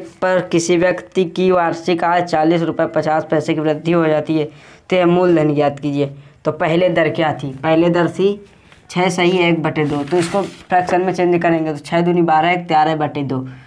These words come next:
तो जब इसको काटेंगे तो क्या आएगी दर, छः दशमलव पाँच परसेंट।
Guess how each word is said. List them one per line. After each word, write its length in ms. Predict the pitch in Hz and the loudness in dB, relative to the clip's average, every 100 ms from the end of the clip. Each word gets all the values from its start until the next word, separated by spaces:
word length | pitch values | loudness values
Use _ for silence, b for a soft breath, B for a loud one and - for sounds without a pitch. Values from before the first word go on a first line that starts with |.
| B B | B B
तो 80 | 165 | -2
जब 160 | 180 180 | 0 0
इसको 260 | 170 175 | -2 -2
काटेंगे 440 | 170 170 180 175 180 | 0 0 2 0 0
तो 120 | 170 | 0
क्या 160 | 175 170 | 0 2
आएगी 340 | 175 180 185 | 2 0 -2
दर, 240 | 175 190 190 - - | 0 0 -2 -14 -4
छः 220 | 156 175 | 0 2
दशमलव 480 | 170 160 165 180 175 | 0 0 2 2 0
पाँच 340 | 156 151 165 | 0 0 -2
परसेंट। 500 | - 151 - 139 135 | -6 -6 -6 -8 -10